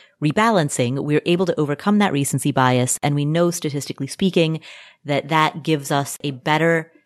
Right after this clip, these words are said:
likelihood in the long-term aggregate average of having a portfolio that outperforms over the span of our lives. So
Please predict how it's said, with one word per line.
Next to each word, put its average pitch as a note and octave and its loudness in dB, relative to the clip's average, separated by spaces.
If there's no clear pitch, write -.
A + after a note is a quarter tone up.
likelihood D#3 -2
in C#3+ -2
the C#3 -4
long-term E3 0
aggregate C#3 -2
average D3 0
of C#3+ 0
having C#3+ -2
a - -8
portfolio C3+ -2
that - -4
outperforms B2+ -2
over D3 2
the C3+ -2
span C3+ 2
of B2 2
our A#2+ 4
lives. A2+ -4
So D3+ 2